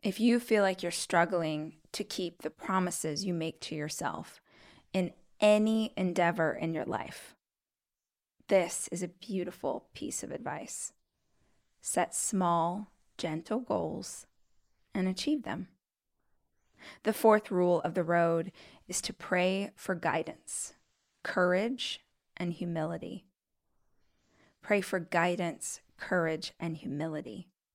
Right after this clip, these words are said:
Number five is to remember that it is far harder and more painful to be a blocked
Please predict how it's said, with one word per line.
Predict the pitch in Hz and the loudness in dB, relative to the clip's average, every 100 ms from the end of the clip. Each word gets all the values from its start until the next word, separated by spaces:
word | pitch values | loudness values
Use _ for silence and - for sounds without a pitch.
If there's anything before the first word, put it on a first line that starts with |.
| _ _ _ _ _ _ - - | _ _ _ _ _ _ -20 0
Number | 220 226 | 6 6
five | 214 226 208 208 190 | 8 12 12 12 8
is | 180 - | 2 0
to | - | 2
remember | 196 185 180 190 190 160 165 226 311 | 4 6 4 4 4 4 4 0 -4
that | - 185 | 0 4
it | 180 | 4
is | 175 175 | 2 -4
far | - - 175 175 208 302 | -8 2 6 8 8 4
harder | - 220 190 170 151 180 - - - - | 6 8 8 4 2 0 -6 -18 -20 -2
and | 185 190 | 2 6
more | 180 190 | 6 4
painful | 196 - 240 247 240 - 131 110 _ - | 2 0 4 4 2 0 0 0 _ -12
to | 180 | -4
be | 180 | 2
a | 175 | 2
blocked | 180 160 175 214 - | 0 2 4 4 2